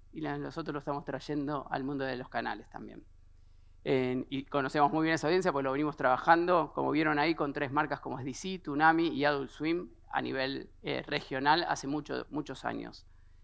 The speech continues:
Eh, y como dice abajo, el contenido no solo tiene a-, animación para adultos, sino que anime y el mundo gaming que vino creciendo fuertemente y que es parte también del sello Warner Play que les mos-, les hablaba en su momento.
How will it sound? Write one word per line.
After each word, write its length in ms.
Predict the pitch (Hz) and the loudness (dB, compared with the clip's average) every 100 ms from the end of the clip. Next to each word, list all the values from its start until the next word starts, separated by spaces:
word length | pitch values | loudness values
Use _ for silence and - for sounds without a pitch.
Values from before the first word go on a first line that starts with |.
| - - - | -20 -14 0
Eh, 640 | 147 135 135 135 131 135 - | 4 4 4 2 -2 -4 -6
y 80 | 170 | -4
como 240 | 143 147 | 0 2
dice 220 | 151 147 | 2 6
abajo, 260 | 151 156 - | 8 8 6
el 80 | 143 | -2
contenido 560 | 139 143 156 156 156 | 0 0 2 4 2
no 180 | 143 160 | 4 0
solo 280 | - 160 156 | 0 0 0
tiene 400 | 165 160 156 - | 2 2 0 0
a-, 180 | - 135 - | 0 2 0
animación 460 | 151 143 135 160 | 0 0 0 2
para 140 | 147 147 | 4 6
adultos, 340 | 180 180 165 | 4 0 -4
sino 180 | 147 147 | -4 0
que 80 | 143 | 0
anime 540 | 143 147 170 185 - | 0 0 0 0 -6
y 160 | - 135 | -4 -2
el 160 | 131 | -2
mundo 320 | 143 147 143 139 | -2 0 2 2
gaming 340 | 147 151 147 | 2 2 0
que 320 | 127 127 120 - - | -2 -4 -6 -12 -6
vino 180 | 139 139 | -4 -2
creciendo 460 | 127 - 139 139 | -6 -4 -2 -2
fuertemente 500 | - 135 127 139 135 | -2 -4 -2 -4 -6
y 20 | |
que 80 | 120 | -8
es 40 | - | -2
parte 320 | 139 131 127 | 0 0 -2
también 280 | 123 127 127 | -4 -4 -6
del 180 | 123 | -8
sello 300 | - 127 131 | -8 -8 -4
Warner 420 | 123 120 123 123 - - - - | -2 -2 -2 -6 -8 -20 -20 -6
Play 200 | 131 131 | -2 -2
que 120 | 127 | -2
les 220 | 113 120 | -4 -4
mos-, 160 | 131 120 - | -6 -6 -8
les 220 | 123 127 | -8 -2
hablaba 280 | 123 120 117 | 2 4 2
en 60 | |
su 360 | 120 127 117 - - - | -2 -8 -8 -10 -18 -12
momento. 640 | 139 127 117 110 110 - | -6 -4 -4 -6 -10 -14